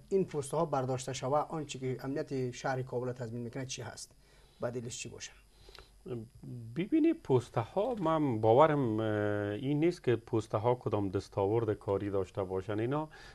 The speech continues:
Speaker 2: بازرسیشون هم بیشتر بازرسی سطحی می باشن.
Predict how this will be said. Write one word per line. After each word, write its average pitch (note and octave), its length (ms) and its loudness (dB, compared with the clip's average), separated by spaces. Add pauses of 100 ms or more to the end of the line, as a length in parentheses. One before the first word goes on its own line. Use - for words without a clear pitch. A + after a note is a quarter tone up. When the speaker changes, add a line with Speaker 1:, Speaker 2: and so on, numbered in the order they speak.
(160)
Speaker 2:
بازرسیشون A2 680 2
هم C#3+ 140 0
بیشتر A2 360 0
بازرسی G#2 580 -2
سطحی A2 460 -2
می A2 220 2
باشن. F#2 440 -4